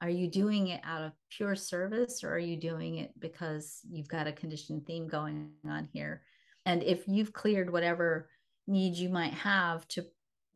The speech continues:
demonstrate some aspect of your conditioning, and you're really like, "I got this idea. I think it has, you know, the power to really transform pain into something beautiful, something powerful. I'm really super excited about it."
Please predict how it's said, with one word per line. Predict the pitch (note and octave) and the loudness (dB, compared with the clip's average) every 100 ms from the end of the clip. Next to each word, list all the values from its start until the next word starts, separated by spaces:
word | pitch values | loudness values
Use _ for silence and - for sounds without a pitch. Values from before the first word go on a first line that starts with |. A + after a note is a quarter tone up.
| F3+ | 4
demonstrate | G3 F#3+ G3 - F#3 E3 | 6 6 2 0 0 0
some | F#3+ F3 | 0 2
aspect | D#3 E3+ - E3+ E3+ | 2 2 -2 -2 0
of | |
your | E3 E3 | 0 0
conditioning, | E3+ F3 F3 E3 D#3+ | 0 -2 -2 -2 0
and | E3+ | 2
you're | G3 | 4
really | F#3 F3+ | 6 6
like, | E3+ D#3 D#3 - | 4 2 -2 -6
"I | E3+ G3 | 0 2
got | F#3+ F3 | 4 2
this | E3+ E3+ | -2 -4
idea. | E3 D#3+ D3+ D3+ D3+ - _ _ _ - | -4 -2 -2 -2 -4 -10 _ _ _ 2
I | G3 | 4
think | G3 F3+ | 4 2
it | E3+ | 0
has, | E3+ E3+ E3 - - _ | -2 -4 -4 -8 -14 _
you | F3+ | -2
know, | D#3 D3 | 0 0
the | A#2+ E3 | -2 -6
power | - F#3 F3 | -6 -2 0
to | D#3+ E3 | 0 0
really | F#3 F#3 F3+ | 0 0 0
transform | F3 F3+ D#3+ D3 E3+ D#3+ D#3+ | -2 -4 -6 -6 -8 -6 -8
pain | - F#3 E3+ E3+ - _ _ _ - | -6 -6 -4 -6 -8 _ _ _ -2
into | F3+ E3+ | 0 2
something | F3 E3+ F3 E3 | 2 0 0 -2
beautiful, | E3+ F3+ E3 E3+ E3 | 0 -2 -2 -2 -4
something | F#3+ E3+ - E3 | -4 -8 -8 -8
powerful. | C#3+ E3+ E3+ E3 E3 D#3 E3+ - - _ | -6 -4 -4 -2 -4 -4 -6 -16 -20 _
I'm | F#3 F#3 E3 | 0 2 2
really | E3+ F#3+ F#3+ | 2 4 4
super | F3+ F#3 F3+ | 2 -2 0
excited | E3+ E3+ E3+ D#3+ | 0 0 0 0
about | D#3+ D#3 D3+ | 0 0 0
it." | D#3+ D#3 | 0 -2